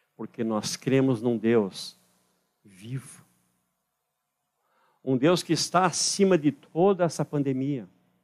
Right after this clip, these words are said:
Um Deus que está no controle de todas as coisas. Tu entenda ou não, Deus está no controle de todas as coisas. E porque nós cremos nesse Deus,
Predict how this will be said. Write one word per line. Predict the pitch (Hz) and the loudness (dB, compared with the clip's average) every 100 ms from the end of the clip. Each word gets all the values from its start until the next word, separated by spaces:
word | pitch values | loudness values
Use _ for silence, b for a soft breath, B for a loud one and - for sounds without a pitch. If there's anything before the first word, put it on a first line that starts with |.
| _ _ _ _ _ _ | _ _ _ _ _ _
Um | 131 | -4
Deus | 127 180 190 | 4 4 4
que | - | 0
está | - 185 | 2 2
no | 180 | 4
controle | 170 156 170 185 | 2 2 4 2
de | 156 160 | 2 -6
todas | - _ - 170 190 185 156 | -6 _ 2 6 6 4 -2
as | 151 | -6
coisas. | - 180 139 127 - _ _ _ _ _ _ _ _ _ - | -2 0 0 -6 -14 _ _ _ _ _ _ _ _ _ 0
Tu | 165 | 2
entenda | 147 151 170 196 185 | 2 4 4 6 6
ou | 185 | 4
não, | 143 139 127 107 _ _ _ _ | 6 4 2 -2 _ _ _ _
Deus | _ 123 139 160 165 - - | _ 2 6 6 4 -8 -18
está | 139 - 143 131 139 180 | -14 -10 -4 -4 -6 -12
no | 156 | -14
controle | - 139 - 135 131 | -4 -4 -4 -10 -10
de | 131 135 | -14 _
todas | 135 123 | -14 -12
as | 135 - | -14 -16
coisas. | 208 247 143 95 - _ _ _ _ _ _ _ _ _ _ _ _ - | -12 -10 -12 -16 -20 _ _ _ _ _ _ _ _ _ _ _ _ 2
E | 170 | 4
porque | 202 202 254 | 4 4 6
nós | 311 - | 8 6
cremos | - 226 247 320 302 190 | 2 2 4 6 6 6
nesse | 233 - | 4 2
Deus, | 170 196 226 170 107 98 - | 4 8 8 6 2 -4 -6